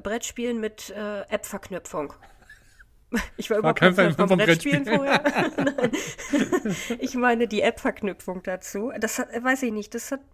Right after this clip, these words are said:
Speaker 1: mir vorher irgendwie nicht so viel gegeben. Das, das hat mich irgendwie eher immer enttäuscht und, äh, hatte ich nicht so ganz viel Laune dran. Deswegen war ich sehr skeptisch, als dann Destinies ankam. Hat auch lange irgendwie bei mir hier rumgestanden und wurde nicht angerührt,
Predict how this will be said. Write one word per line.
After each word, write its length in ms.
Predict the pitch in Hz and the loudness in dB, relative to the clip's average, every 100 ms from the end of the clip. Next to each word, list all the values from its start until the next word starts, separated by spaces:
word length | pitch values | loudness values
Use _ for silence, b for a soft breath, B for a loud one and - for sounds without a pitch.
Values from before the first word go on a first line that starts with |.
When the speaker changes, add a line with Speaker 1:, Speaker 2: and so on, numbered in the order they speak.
| - | -10
Speaker 1:
mir 140 | 247 269 | -6 -4
vorher 320 | 277 277 240 | -4 -4 -2
irgendwie 220 | 262 254 | -2 -2
nicht 180 | 277 294 | -2 -4
so 80 | 269 | -6
viel 200 | 262 240 | -6 -8
gegeben. 520 | 233 247 294 302 285 | -8 -6 -6 -6 -6
Das, 280 | 247 - 247 | -8 -10 -12
das 180 | 240 - | -8 -6
hat 160 | 262 | -4
mich 160 | 262 269 | -4 -6
irgendwie 320 | 277 285 233 | -6 -6 -4
eher 260 | 254 277 247 | 0 0 0
immer 200 | 254 208 | -2 -2
enttäuscht 640 | 208 - 247 294 294 - | -4 -2 0 0 -4 -10
und, 260 | 233 240 | -8 -8
äh, 160 | - 220 | -8 -8
hatte 220 | 247 247 | -6 -8
ich 80 | 240 | -8
nicht 140 | 247 | -8
so 100 | - | -8
ganz 200 | 226 269 - | -6 -6 -6
viel 120 | 202 | -4
Laune 280 | 185 196 208 | -2 -2 -2
dran. 200 | 214 262 B B B | -2 -4 B B B
Deswegen 340 | 240 - 254 262 | -6 -4 -4 -4
war 100 | 247 | -4
ich 140 | - | -8
sehr 340 | - 190 247 | -6 0 2
skeptisch, 520 | 330 - 240 - - - | 0 -6 -10 -8 -8 -6
als 220 | 214 - | -6 -6
dann 160 | 208 | -8
Destinies 540 | 208 226 - 226 208 202 | -4 -6 -6 -8 -8 -8
ankam. 540 | 196 196 - 214 269 - B B B | -8 -10 -6 -4 -4 -8 B B B
Hat 220 | - 277 | -6 -4
auch 160 | - 233 | -4 -4
lange 280 | 233 285 359 | -4 -4 -6
irgendwie 300 | 311 320 311 | -8 -8 -8
bei 140 | 269 277 | -6 -4
mir 180 | 254 254 | -4 -4
hier 160 | 247 | -4
rumgestanden 680 | 226 220 262 269 269 262 262 | -2 -2 -4 -6 -6 -6 -4
und 120 | 226 | -4
wurde 240 | 226 254 254 | -4 -6 -4
nicht 240 | 226 - | -6 -4
angerührt, 640 | 208 233 269 285 330 381 | -4 -4 -6 -4 -4 -4